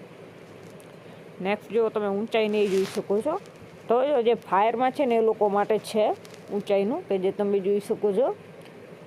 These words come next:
કે એકસો સાઠથી એકસો પાસઠ છે, મહિલા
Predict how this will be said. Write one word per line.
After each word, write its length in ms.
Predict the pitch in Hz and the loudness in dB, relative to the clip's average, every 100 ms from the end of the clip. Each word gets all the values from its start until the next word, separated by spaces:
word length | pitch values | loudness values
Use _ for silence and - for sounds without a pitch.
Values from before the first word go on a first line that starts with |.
| - - - - | -20 -20 -20 -8
કે 80 | 185 190 | -2 -2
એકસો 220 | - 196 | -2 -6
સાઠથી 600 | 185 196 196 185 - 196 | -2 0 2 0 0 0
એકસો 240 | 190 202 | 0 -2
પાસઠ 440 | - 185 190 190 185 | 0 0 0 -4 -4
છે, 240 | - 180 175 - - - - - - 196 | -6 -4 -4 -10 -16 -16 -18 -18 -12 -4
મહિલા 300 | 190 196 190 | 0 2 2